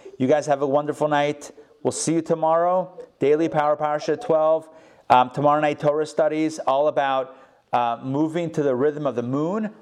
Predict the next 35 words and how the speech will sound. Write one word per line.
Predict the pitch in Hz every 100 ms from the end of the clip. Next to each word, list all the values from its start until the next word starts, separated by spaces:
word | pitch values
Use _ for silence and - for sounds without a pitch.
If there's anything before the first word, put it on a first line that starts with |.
| -
We'll | 127
talk | 135 127
about | 131 127
that | 120
tomorrow | 127 117 117
night | 127 113
at | -
seven | 113 110
thirty, | - 165 175 170
Torah | 170 139 147
studies. | - 156 160 156 - - -
Also, | 143 170 170 117 92 - -
breaking | 151 156 160 147
news. | 110 85 - _ _
We'll | -
send | - 151
out | 151
an | 143
email | 151 151 139
tomorrow, | 143 143 143
hopefully. | 147 147 151 147 139 - - -
We're | 127
having | 135 151 156 165
a | 139 127 127
film | - - - 156 165 165
screening | - 143 110 87 90
next | 120 131 -
week, | 139 - 127
online | 139 151 151 147
film | 156 147
screening | - 156 139 143 139 - - - -
of | 123
a | 117 107 - -
beautiful | 127 151 180 175 160
film, | - 135 113 120